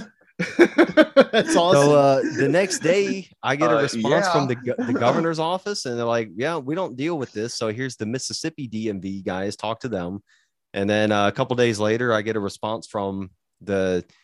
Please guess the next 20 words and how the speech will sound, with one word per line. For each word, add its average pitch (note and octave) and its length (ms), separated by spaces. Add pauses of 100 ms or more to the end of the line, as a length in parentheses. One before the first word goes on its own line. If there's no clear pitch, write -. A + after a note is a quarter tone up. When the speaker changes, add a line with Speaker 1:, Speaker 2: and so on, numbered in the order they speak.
(300)
Speaker 2:
representatives. A2+ 1120
You A2 120
know, G2+ 140
these G#2+ 200
guys, G2+ 340
they G2+ 100
don't, F#2 220
they G2 120
don't F#2 220
write E2+ 220
shit - 220
themselves. E2+ 420
So F#2 80
I F2+ 40
got, F2+ 180
like, F#2 180
a F2 60
secretary G#2+ 480
Speaker 3:
Yeah. F#2+ 100
Speaker 2:
responding. F#2+ 460